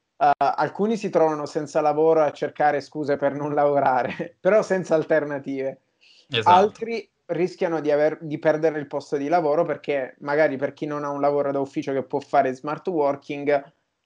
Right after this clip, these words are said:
Speaker 1: c'è il rischio che chi sta in cassa integrazione, chi in altre situazioni finanziarie non molto gradevoli,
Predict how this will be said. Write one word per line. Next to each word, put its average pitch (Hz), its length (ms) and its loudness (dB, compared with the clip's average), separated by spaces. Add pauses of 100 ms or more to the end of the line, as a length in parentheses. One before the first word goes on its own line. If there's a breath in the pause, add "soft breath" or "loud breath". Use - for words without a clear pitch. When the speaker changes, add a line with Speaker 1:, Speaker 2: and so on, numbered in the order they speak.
(160)
Speaker 1:
c'è 139 180 2
il 139 160 6
rischio 143 460 -2
che 127 640 2
chi 139 120 -8
sta 139 180 -2
in 139 220 -4
cassa 139 280 -2
integrazione, 139 960 -2
chi 139 220 -4
in 135 100 -2
altre 131 280 -4
situazioni 131 460 -6
finanziarie 131 760 2
non 139 200 -2
molto 135 300 -2
gradevoli, 135 720 2